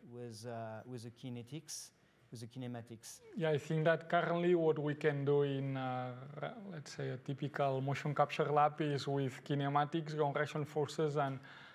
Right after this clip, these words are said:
Speaker 2: and E M G. Although the, also back in my P H D, uh, we observed that, uh, the, the muscle parameter values affect, uh, a lot.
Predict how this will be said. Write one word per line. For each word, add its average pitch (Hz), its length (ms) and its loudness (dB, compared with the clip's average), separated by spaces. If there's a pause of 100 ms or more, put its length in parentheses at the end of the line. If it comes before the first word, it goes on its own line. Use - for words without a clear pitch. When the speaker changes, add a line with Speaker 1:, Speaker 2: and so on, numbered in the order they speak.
(180)
Speaker 2:
and 151 160 2
E 151 80 4
M 147 180 2
G. 190 380 2 (200)
Although 139 540 2 (100)
the, 135 560 4 (540)
also 143 540 2 (180)
back 139 200 -2
in 147 200 0
my 143 120 -2
P 139 140 -2
H 139 180 0
D, 156 260 2
uh, 147 400 2 (320)
we 156 160 2
observed 147 480 4
that, 151 260 4 (520)
uh, 139 640 6 (160)
the, 135 720 4 (920)
the 143 200 4
muscle 151 340 4
parameter 156 540 2
values 160 480 2 (100)
affect, - 420 0
uh, 139 280 0 (100)
a 143 60 2
lot. 151 320 2